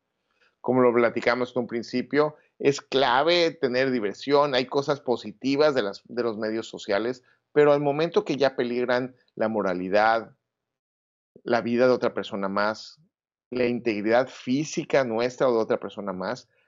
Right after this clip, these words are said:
ahí tenemos que poner la línea. Y sobre todo tenemos que tener esa conversación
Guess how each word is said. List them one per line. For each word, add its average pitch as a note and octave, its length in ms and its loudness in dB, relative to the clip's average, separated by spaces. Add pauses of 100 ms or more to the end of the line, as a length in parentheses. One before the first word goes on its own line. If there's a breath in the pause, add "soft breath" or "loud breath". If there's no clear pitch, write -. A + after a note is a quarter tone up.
(180)
ahí C3+ 200 2
tenemos C3 280 0
que A2+ 100 -8
poner G#2 260 -4
la F2+ 100 -2
línea. E2+ 340 -10 (920)
Y E3 200 -2
sobre E3 400 4
todo C#3 260 4
tenemos B2 260 0
que A#2+ 120 -6
tener A#2 340 -2
esa C#3+ 320 -2
conversación G#2+ 800 -4